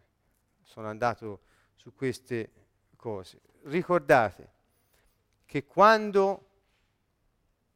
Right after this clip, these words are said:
numero uno, sarete in una situazione di apparente debolezza,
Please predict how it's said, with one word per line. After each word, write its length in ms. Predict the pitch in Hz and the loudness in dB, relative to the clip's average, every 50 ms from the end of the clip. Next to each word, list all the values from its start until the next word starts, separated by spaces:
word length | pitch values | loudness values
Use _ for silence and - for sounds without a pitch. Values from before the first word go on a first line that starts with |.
| _ _ _ _ | _ _ _ _
numero 320 | 143 160 170 180 185 190 | -4 0 2 4 4 4
uno, 440 | 196 190 156 135 117 101 90 - _ _ | 4 4 2 0 -4 -8 -14 -18 _ _
sarete 540 | _ - - 147 151 185 196 190 - - 185 | _ 0 2 4 6 8 6 6 6 4 2
in 100 | 180 170 | 2 2
una 160 | 185 185 180 | 2 2 0
situazione 800 | - - 180 - 190 180 - - - 208 196 190 170 151 135 123 120 | 0 -2 -2 0 0 0 0 0 2 4 4 4 4 4 0 -2 2
di 100 | 123 151 | 4 4
apparente 680 | 151 - - - 170 170 196 208 208 196 - - 180 | 4 4 4 4 6 6 6 4 4 2 0 -2 0
debolezza, 840 | 165 175 165 165 185 196 226 262 254 - - - 240 262 269 - | 0 2 2 4 6 8 8 6 4 0 2 4 4 4 4 2